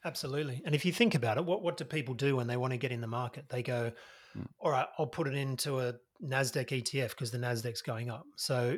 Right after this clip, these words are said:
Speaker 1: you put it into an E T F, or if you put it into a fang index,
Speaker 2: Mm.
Speaker 1: those, that just takes all the money. So I, I, I would, I would argue that there's not a lot of individual stock selection going on. There's a lot of E T F
Speaker 2: Yep.
Speaker 1: buying going on that are centered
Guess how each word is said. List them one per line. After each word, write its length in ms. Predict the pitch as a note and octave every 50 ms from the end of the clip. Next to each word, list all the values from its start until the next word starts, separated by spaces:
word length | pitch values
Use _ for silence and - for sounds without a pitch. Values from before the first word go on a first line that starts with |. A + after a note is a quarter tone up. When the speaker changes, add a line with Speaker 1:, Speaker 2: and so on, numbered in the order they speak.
| - -
Speaker 1:
you 120 | A3+ D3
put 180 | - - F3 D#3
it 60 | D#3+
into 220 | D3 C3 - C#3+
an 60 | C#3 C3+
E 120 | C3 A#2+
T 200 | - - C#3 C#3
F, 280 | D3+ C3 A#2+ - - C3+
or 100 | A#2+ A#2+
if 100 | A#2 -
you 60 | C3
put 180 | - - D3+
it 60 | C3 C3
into 220 | B2 A#2 C3 B2
a 60 | A2
fang 480 | - - - C#3+ C#3+ C3 B2 B2 A#2+ C4+ F#4 E4 C4+
index, 560 | D#3+ C3 A#2+ A2+ G#2+ B2 - - - - - - _ _ -
Speaker 2:
Mm. 200 | F#2 F2 F2+ F#2+ - _ _ _
Speaker 1:
those, 400 | - C#3 D3 D#3+ C#3+ - - - - - - _ _ _ _ _ -
that 160 | - C3 C3 -
just 180 | - C3+ -
takes 300 | - C#3 C#3 A2+ - -
all 100 | C#3 A#2+
the 80 | A2+ G#2
money. 360 | G2+ A#2 B2+ C3 A2+ G#2 - _ -
So 280 | - - D3 C3 C3 B2 - - - - - - - _
I, 340 | - C#3+ - - - - - -
I, 100 | D#3+ G3+ - G3 D#3
I 40 | D#3
would, 240 | D3 D3 C3+ D3 - -
I 80 | C#3+
would 160 | C#3 C#3 C3+
argue 320 | B2+ C3 C3 C3+ B2+ B2+ A#2
that 120 | B2 C3
there's 200 | C#3+ B2+ A2+ A2
not 160 | C3+ C3+ C3+
a 60 | B2+ B2
lot 200 | B2 B2 A#2 A#2
of 220 | A#2+ A2+ A#2 - _ _
individual 520 | - C#3+ C3 B2 A2+ A#2 B2 A2+ B2 B2 A#2
stock 320 | - - - C#3+ A#2 -
selection 500 | - - C3 A#2+ A#2+ A#2 - - - A#2+
going 260 | A#2 B2 A#2+ A2+ A2+
on. 300 | A#2 B2+ E3 F3 D#3+ D3+ -
There's 200 | C#3+ A#2+ G#2+ A#2+
a 20 |
lot 160 | A2 A2+ A#2
of 140 | A#2 G#2+ -
E 120 | G#3+ C#3 A#2
T 220 | - - C3 B2
F 120 | B2 -
Speaker 2:
Yep. 80 | F2+ D#3
Speaker 1:
buying 220 | C3+ B2+ B2 B2+
going 300 | A#2+ A#2+ A#2 A2+ A#2 A#2+
on 200 | A#2+ C3 D#3+ D#3+
that 100 | C#3+ A#2+
are 20 | A2+
centered 560 | - - - A#2 A2+ - - B2 A2 A2+